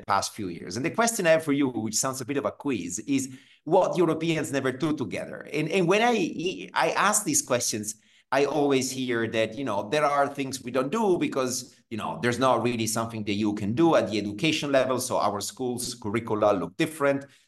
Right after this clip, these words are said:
The taxation level, I don't have to say this, in Ireland are different. But in reality, the E U is also going there.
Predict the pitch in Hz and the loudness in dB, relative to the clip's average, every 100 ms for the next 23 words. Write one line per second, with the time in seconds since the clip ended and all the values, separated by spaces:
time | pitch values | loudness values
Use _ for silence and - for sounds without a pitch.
0 | - 107 107 - 143 131 135 117 110 113 | -10 -4 0 2 4 2 2 2 4 4
1 | 110 110 101 101 101 98 98 - 104 92 | 2 0 -4 -4 -6 -8 -6 -2 -2 -2
2 | 95 - - _ _ - 104 107 101 95 | -4 -4 -8 _ _ -6 0 2 2 0
3 | 98 - 95 92 208 175 151 151 - _ | -2 -2 -2 2 2 2 0 0 -6 _
4 | _ _ - 240 240 240 269 285 240 214 | _ _ -4 -2 -2 0 4 4 4 0
5 | 185 - 185 190 170 165 151 127 127 120 | -4 0 0 0 -2 0 2 4 2 0
6 | 123 95 104 92 87 62 | -2 -2 -2 -2 -6 -10